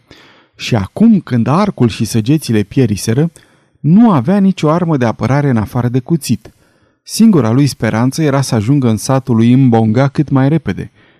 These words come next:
bizuindu-se pe iuțeala picioarelor. Era încredințat că nu mai are mult până acasă – Așa că o apucă pe cărare cu pas grăbit.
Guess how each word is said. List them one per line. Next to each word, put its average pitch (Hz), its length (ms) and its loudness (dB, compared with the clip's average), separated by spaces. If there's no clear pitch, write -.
bizuindu-se 151 720 2
pe 135 120 -4
iuțeala 117 440 -2
picioarelor. 101 720 -6
Era 160 240 0
încredințat 139 720 0
că 104 340 -2
nu 123 180 0
mai 196 200 2
are 135 180 0
mult 120 260 2
până 139 200 -2
acasă – 147 520 -4
Așa 254 300 -2
că 196 160 -4
o - 20 2
apucă 156 380 -2
pe 151 140 -2
cărare 131 560 -2
cu 123 260 -8
pas 120 300 -4
grăbit. 107 560 -4